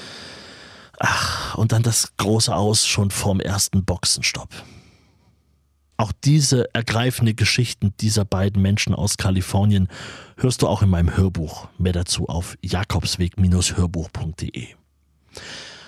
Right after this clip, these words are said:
Und wenn ich jetzt sage, dass ich damals einfach so losgegangen bin, ohne große Vorbereitung, ja, dann Hand aufs Herz, stimmt das natürlich nicht ganz. Ich habe mich natürlich auch ein bisschen vorbereitet. Ich habe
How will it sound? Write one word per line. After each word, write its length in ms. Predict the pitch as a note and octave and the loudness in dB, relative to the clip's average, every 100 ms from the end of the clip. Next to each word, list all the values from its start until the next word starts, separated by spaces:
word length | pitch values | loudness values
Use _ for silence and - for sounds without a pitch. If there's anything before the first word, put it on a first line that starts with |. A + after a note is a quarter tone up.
| - | -4
Und 80 | B2+ | 0
wenn 100 | A#2+ | 2
ich 140 | C#3 D3 | 4 2
jetzt 180 | C3 | 2
sage, 520 | C3 A#2+ D3 C#3+ C3 B2 _ | 2 4 4 4 2 0 _
dass 480 | - A#2 - - - - | -2 0 2 0 -2 0
ich 180 | - - | -2 2
damals 340 | B2 B2+ - | 4 4 2
einfach 240 | - B2 | 0 0
so 120 | A#2 G#2+ | 2 4
losgegangen 640 | A#2 C#3+ - D3 A#2 A2+ | 4 4 2 2 4 4
bin, 240 | G#2+ G#2 G#2 | 4 2 4
ohne 260 | A2 B2+ | 4 4
große 320 | A#2+ A2 A#2 | 4 0 0
Vorbereitung, 600 | G#2+ - C3+ C3 A#2 A2+ G#2+ | 0 2 2 2 2 4 4
ja, 80 | |
dann 460 | A#2+ A#2 A2 A2+ G#2+ - - - | 4 4 6 6 4 0 -6 0
Hand 200 | A2 B2+ | 2 2
aufs 160 | A#2+ | 2
Herz, 160 | A2 G2+ | 0 2
stimmt 200 | - B2+ | 0 0
das 140 | B2 | 0
natürlich 400 | A2+ - B2 A2+ | 0 2 2 2
nicht 400 | A#2 A#2 - - | 4 4 2 -4
ganz. 480 | - A2+ A#2 F2+ - - - - | -2 2 4 4 2 -4 -12 -2
Ich 180 | A#2 | 0
habe 200 | C3 B2 | 2 0
mich 100 | A#2+ | 0
natürlich 400 | A#2 A2 B2 A#2 | 0 2 2 2
auch 160 | - A#2 | 0 4
ein 140 | B2 | 4
bisschen 480 | B2 C3 - - F2 | 6 4 4 0 0
vorbereitet. 840 | D2+ - C#2 - B1 A1 - - | -2 -6 -6 -6 -8 -8 -10 -10
Ich 140 | - - | -4 -4
habe 160 | G2+ | -4